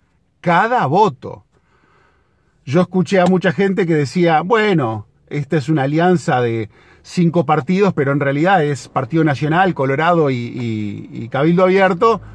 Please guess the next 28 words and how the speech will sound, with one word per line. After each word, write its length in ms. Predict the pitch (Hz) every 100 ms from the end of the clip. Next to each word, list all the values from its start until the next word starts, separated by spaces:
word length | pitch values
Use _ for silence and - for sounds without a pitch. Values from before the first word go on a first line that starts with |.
| -
porque 560 | 220 226 175 160 135 127
el 80 | 123
Partido 240 | 143 170
Independiente 720 | 180 175 165 180 190 190 160
o 580 | 135 120 110 104 - - _ _ _ _ _ _ _ _ _ -
el 100 | 113
Partido 280 | 131 117
de 60 | 165
la 80 | 165
Gente 580 | - 170 160 180 170 - _ _ _
es 120 | 180 165
mínimo 420 | 180 185 170 135
lo 120 | 131
que 80 | 156
aporta, 540 | 139 170 165 160 156 - - -
no 200 | 156 175
los 140 | 180
necesitan". 640 | 160 135 139 165 131 107 101 _
Bueno, 220 | 220 175 - - _ _ - -
los 220 | 170 170
necesitó, 600 | 170 127 160 147 226 -
porque 260 | 131 123
ahora 260 | 139 185 220
necesitó 440 | 190 131 135 220
el 140 | 180 156
voto 280 | 196 185 202
de 120 | 147
todos. 600 | 175 233 170 120 - -